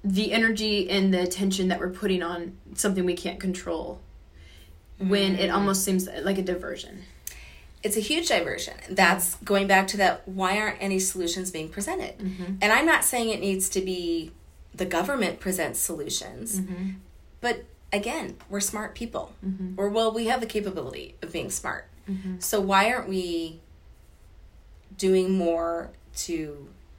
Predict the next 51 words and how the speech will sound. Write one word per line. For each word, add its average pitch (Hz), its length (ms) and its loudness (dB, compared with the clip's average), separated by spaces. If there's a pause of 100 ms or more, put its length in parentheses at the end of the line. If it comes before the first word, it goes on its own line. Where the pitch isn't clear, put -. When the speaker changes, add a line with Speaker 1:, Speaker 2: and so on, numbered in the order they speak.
(220)
Speaker 2:
uh, - 60 -6 (140)
you 190 100 -4
know, 151 120 -4
it's 156 180 -10
Speaker 1:
Why 208 240 6
are 208 60 6
we 208 120 4
stuck 202 280 0
in 202 100 2
that 185 140 0
circle 185 440 0
of 180 180 4
Speaker 2:
Yeah. 254 140 6
Speaker 1:
suffering, 226 680 0 (280)
complaining? 214 960 0
Speaker 2:
Mm-hmm. - 80 -12 (140)
Mm-hmm. 180 180 -8 (100)
Speaker 1:
You 226 120 4
know, 208 140 6
why 214 340 6
are 214 180 6
we, 196 120 6
we're 202 360 2
getting 202 280 6
attention 202 420 0
and 190 140 4
love 185 400 6
and 180 300 2
some 226 220 2
sort 208 160 6
of 190 60 2
satisfaction 202 600 2
from 175 260 -2
it? 175 180 2
I 190 40 2
mean, 190 400 2 (180)
otherwise 196 300 4
we 190 60 2
wouldn't 185 280 0
be 165 80 -4
doing 240 340 -4
it. - 200 -14 (280)
You 208 80 0
know, 190 60 2
otherwise 190 320 2
we 180 60 -4
wouldn't 185 260 0
see - 240 -2
it - 80 -4
so - 160 -6
much. - 460 -12